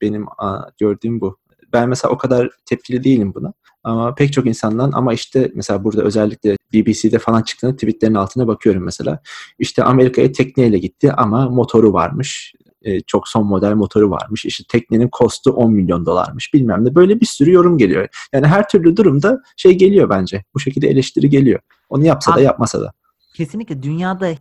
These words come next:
Speaker 2: hiçbir insan yok ki herkesi tatmin edebilsin. Zaten bunu yapmaya
Speaker 1: Evet.
Speaker 2: çalıştığında popülerizm kasmış bir insan ol-, haline dönüşüyorsun ve yani bence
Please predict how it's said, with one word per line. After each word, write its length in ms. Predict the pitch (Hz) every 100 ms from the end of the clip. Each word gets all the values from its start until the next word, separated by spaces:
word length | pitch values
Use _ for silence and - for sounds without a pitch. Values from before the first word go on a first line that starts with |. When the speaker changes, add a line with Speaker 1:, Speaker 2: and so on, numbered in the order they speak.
| _
Speaker 2:
hiçbir 380 | _ - - 226
insan 300 | 196 185 190
yok 440 | 180 185 233 _ -
ki 160 | 202
herkesi 500 | 147 180 180 165 165
tatmin 360 | 165 147 165 156
edebilsin. 520 | 135 127 120 107 123
Zaten 280 | 165 190 175 - -
bunu 160 | 143 202
yapmaya 280 | 220 165 170
Speaker 1:
Evet. 160 | 214
Speaker 2:
çalıştığında 800 | - 185 190 _ 190 175 196 190 - - -
popülerizm 720 | 170 185 180 170 180 180 180 -
kasmış 600 | 175 175 190 190 - -
bir 60 | 170
insan 340 | 160 - 185
ol-, 240 | 160 139 -
haline 480 | 131 135 127 127
dönüşüyorsun 880 | 123 123 117 - 123 - 208 214 196
ve 60 | 185
yani 600 | 180 170 175 180 180 170
bence 680 | 175 180 170 185 185 180 -